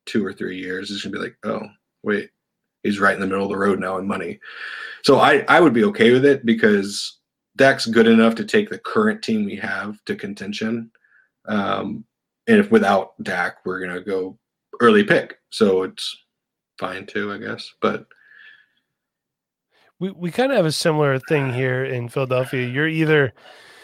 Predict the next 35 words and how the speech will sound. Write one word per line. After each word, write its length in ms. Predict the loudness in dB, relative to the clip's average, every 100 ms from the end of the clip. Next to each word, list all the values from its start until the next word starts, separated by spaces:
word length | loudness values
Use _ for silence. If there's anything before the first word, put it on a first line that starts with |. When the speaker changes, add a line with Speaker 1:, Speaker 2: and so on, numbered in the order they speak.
| -20 -20 _ _ _
Speaker 2:
you 80 | 2
still 200 | 6 8
have 160 | 6 4
the 80 | 4
Wentz 240 | 4 4
guys. 400 | 2 4 4 0
Obviously, 420 | -4 -4 -4 -4
I'm 140 | -4 -4
a 60 |
big 160 | -6 -6
Wentz 260 | -6 -8 -8
fan. 320 | -6 -6 -8 _ 0
Um, 260 | 2 2 0
and 140 | 0
then 100 | 2
you 80 | 4
have 160 | 2
the 60 | 0
Foles 380 | 0 2 2 -2
people 260 | -6 -4
like, 180 | -4 -2
"Well, 100 | -2
they 120 | -2
need 140 | -2 -4
to 60 |
keep 220 | -6 -10 -4
Foles. 380 | 0 2 0 -2
Wentz 280 | -4 -4
is 100 | -4
always 180 | -2 -4
hurt." 240 | -6 -8 -6
And 100 | -2
you 60 |
know 120 | 0
what? 160 | 0